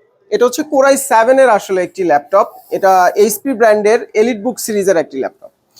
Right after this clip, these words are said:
এটার মডেলটা হচ্ছে এইট ফোর জিরো জি সিক্স। এতে প্রসেসর হিসেবে ব্যবহার করা হয়েছে Core i seven-এর এইট জেনারেশন প্রসেসর, এইট জিবি ডিডিআর ফোর এর র্যাম, টু ফিফটি সিক্স জিবি এনভিএমই এসএসডি এবং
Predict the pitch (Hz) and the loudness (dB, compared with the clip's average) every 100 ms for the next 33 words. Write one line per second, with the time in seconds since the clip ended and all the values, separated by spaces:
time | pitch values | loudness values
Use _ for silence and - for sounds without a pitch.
0 | _ - 220 226 208 214 254 277 247 269 | _ -4 0 2 4 2 2 2 0 -2
1 | - 285 285 285 - - 233 285 - - | -4 0 2 2 -2 -2 0 0 -2 -2
2 | 277 220 269 277 311 - _ - 175 285 | -2 -2 -2 0 0 -4 _ -8 0 0
3 | - - - - _ _ _ - 202 233 | 0 -6 -8 -16 _ _ _ -2 0 2
4 | 262 277 302 302 320 311 262 254 262 269 | 2 2 2 2 2 2 2 2 2 2
5 | 262 247 247 - 277 277 277 220 220 220 | 2 0 -2 0 2 0 2 2 4 2
6 | 220 - 220 226 240 247 226 208 190 233 | 0 0 0 2 0 2 2 0 -2 -2
7 | 226 220 247 233 208 208 214 254 262 254 | 0 -2 -6 -8 -6 -8 -4 0 0 -2
8 | - 190 180 196 202 220 180 170 175 175 | -2 0 0 -6 -6 -6 -4 0 0 2
9 | 196 196 185 214 254 - _ _ _ 339 | 2 2 2 0 0 -6 _ _ _ 0
10 | 330 320 - 311 - 320 247 214 262 220 | 0 -2 -4 -4 0 0 0 -2 -2 0
11 | 269 415 - 196 196 214 214 214 196 208 | -2 -2 0 2 2 2 4 4 2 0
12 | 226 208 277 220 220 | -4 -2 0 2 0